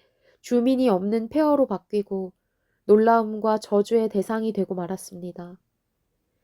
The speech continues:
여러분이 다른 신들에게 제물을 살라 바쳐서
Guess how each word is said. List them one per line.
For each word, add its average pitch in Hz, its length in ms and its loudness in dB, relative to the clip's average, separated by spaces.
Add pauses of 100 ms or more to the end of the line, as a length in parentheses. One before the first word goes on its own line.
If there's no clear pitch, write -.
(140)
여러분이 233 460 4
다른 220 280 4
신들에게 269 580 0
제물을 233 440 2
살라 269 300 0
바쳐서 196 680 -6